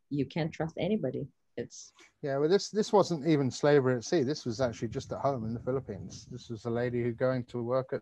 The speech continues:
Speaker 2: the, at the, uh, at the dock when it was coming in. The E U had put a yellow notice on the Philippines because of the amount of illegal fishing that was going on.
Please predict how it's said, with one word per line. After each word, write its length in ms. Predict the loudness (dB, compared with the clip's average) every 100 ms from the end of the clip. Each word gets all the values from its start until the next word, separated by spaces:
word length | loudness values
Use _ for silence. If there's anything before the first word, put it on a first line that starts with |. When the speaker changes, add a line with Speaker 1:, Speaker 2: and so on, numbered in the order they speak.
| _ -6
Speaker 2:
the, 200 | -6 -6 _ _ _ _
at 160 | -6 -2
the, 640 | 0 2 0 0 0 -2 -6 -8
uh, 60 | -6
at 60 |
the 100 | -4
dock 380 | 2 4 2 -4
when 160 | -8 -8
it 60 | -8
was 120 | -8
coming 260 | -6 -4
in. 140 | -4 -2
The 80 | 0
E 220 | 4 6
U 140 | 6
had 180 | 6 2
put 160 | -2 0
a 40 |
yellow 300 | 2 4 4
notice 520 | 2 0 -2 -6 -2
on 280 | -2 -2 -6 _ -16
the 80 |
Philippines 720 | -6 -4 -4 -6 -6 -10 -16 _ _ _ _ _ -10
because 280 | 0 0
of 160 | 0 0
the 160 | 0 0
amount 380 | 0 -2 -2
of 200 | -6 -4
illegal 340 | -2 -2 -2 -6
fishing 360 | -6 -8 -6
that 100 | -6
was 140 | -8 -6
going 260 | -4 -4
on. 240 | -4 -6